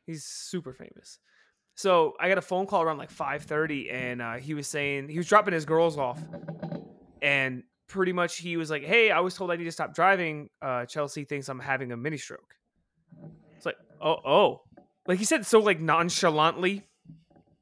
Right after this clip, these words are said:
was like, "Where are you at?" And he told me where it was, so he went to go check on him. Apparently, by the time they got from point A to point B to the hospital, he had two mini strokes. And then he had a seizure while he was there that lasted an hour. It wasn't a grand mal seizure. It was the, the small one.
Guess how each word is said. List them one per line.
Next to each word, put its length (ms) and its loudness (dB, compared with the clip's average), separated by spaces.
was 100 -16
like, 140 -2
"Where 160 4
are 40 6
you 200 6
at?" 60 10
And 80 2
he 60 -6
told 140 -4
me 80 0
where 140 -2
it 40 0
was, 220 2
so 80 -6
he 60 -2
went 140 -2
to 40 -4
go 60 -2
check 260 -4
on 140 -6
him. 60 -14
Apparently, 520 -6
by 100 2
the 60 -14
time 280 6
they 120 4
got 200 2
from 120 -12
point 200 -4
A 60 0
to 80 -4
point 300 -10
B 180 -6
to 140 -16
the 80 -8
hospital, 560 -6
he 160 -4
had 260 4
two 180 -4
mini 220 -4
strokes. 560 -14
And 120 -2
then 320 6
he 200 -6
had 300 2
a 160 -4
seizure 440 -2
while 180 2
he 80 -2
was 140 -6
there 220 -2
that 140 -6
lasted 280 -4
an 60 0
hour. 180 2
It 60 2
wasn't 240 4
a 40 2
grand 360 0
mal 240 0
seizure. 340 -4
It 60 -2
was 120 -6
the, 240 -8
the 120 -10
small 400 0
one. 240 -14